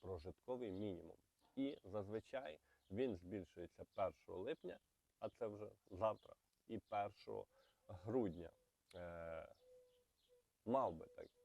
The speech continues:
збільшуватись. Разом з ним рос-, е, ростуть, коли він піднімається,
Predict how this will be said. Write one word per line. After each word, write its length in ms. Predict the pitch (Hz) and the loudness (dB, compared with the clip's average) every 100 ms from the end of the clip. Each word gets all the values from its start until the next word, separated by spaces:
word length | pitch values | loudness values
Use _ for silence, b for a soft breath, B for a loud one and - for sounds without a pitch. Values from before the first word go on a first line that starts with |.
| _ | _
збільшуватись. 720 | 92 90 90 - - - - _ _ _ _ B B B | -4 0 0 -2 -20 -20 -20 _ _ _ _ B B B
Разом 400 | - 147 180 180 | 4 6 6 4
з 80 | 131 | 2
ним 240 | 139 135 123 | 2 2 2
рос-, 300 | 113 - 104 98 - - | 0 -4 -6 -4 -6 -4
е, 340 | 98 87 90 | -2 0 2
ростуть, 420 | 95 - - 107 - | 0 -2 -2 -2 -2
коли 180 | - 92 | -4 -2
він 140 | 90 90 | -2 -2
піднімається, 760 | 95 92 95 92 85 - - | -4 -2 -2 -2 -4 -8 -20